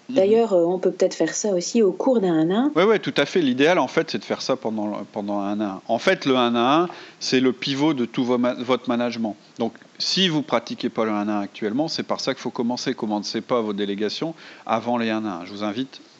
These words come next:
Speaker 1: à écouter notre podcast là-dessus, hein, dans l'ordre. Euh, la mise en application de, de chaque outil de, du manager, c'est d'abord le un à un,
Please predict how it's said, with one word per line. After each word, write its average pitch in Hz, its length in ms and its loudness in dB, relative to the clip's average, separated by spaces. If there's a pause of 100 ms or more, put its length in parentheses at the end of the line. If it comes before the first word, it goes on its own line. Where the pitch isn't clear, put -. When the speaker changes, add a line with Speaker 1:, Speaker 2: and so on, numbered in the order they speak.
Speaker 1:
à 113 80 0
écouter 113 280 -4
notre 113 200 -4
podcast - 440 -10
là-dessus, 110 360 -4 (280)
hein, 135 140 2
dans 117 160 0
l'ordre. 135 400 2 (640)
Euh, 120 80 0
la 110 140 2
mise 127 180 2
en 120 80 2
application 113 640 -2
de, 107 180 -6
de 107 180 -10
chaque - 300 -4
outil 117 240 -10
de, 98 520 -6 (260)
du 104 160 -10
manager, 107 580 0
c'est - 160 -4
d'abord 104 320 -2
le 104 80 0
un 98 200 -4
à 107 40 -2
un, 139 140 0